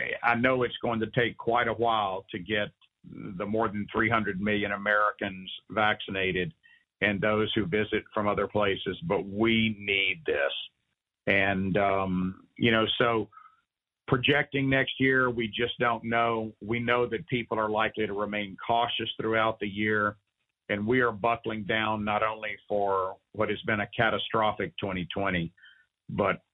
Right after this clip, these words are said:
we're looking at a weakened twenty twenty-one, and we're hoping once we get the vaccine and get American acceptance of it, that, uh,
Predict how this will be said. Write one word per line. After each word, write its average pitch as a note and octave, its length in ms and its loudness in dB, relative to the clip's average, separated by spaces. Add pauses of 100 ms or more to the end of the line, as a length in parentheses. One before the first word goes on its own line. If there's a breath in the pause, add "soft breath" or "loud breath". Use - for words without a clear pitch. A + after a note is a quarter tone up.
(100)
we're G#2 280 0
looking G#2+ 420 2
at F#2+ 180 2
a F#2 240 2
weakened G2+ 520 0 (280)
twenty G2+ 400 2
twenty-one, F#2 760 2 (460 soft breath)
and F2+ 160 4
we're F#2 140 2
hoping A2 380 2
once G2+ 280 0
we G#2 140 2
get G2+ 300 0 (240)
the F#2+ 100 2
vaccine A2+ 720 2
and F#2+ 140 -4
get F#2+ 120 2
American G2 520 2
acceptance A2 720 0
of G#2+ 220 2
it, G2+ 120 -2 (520)
that, G2 440 0
uh, G2+ 240 2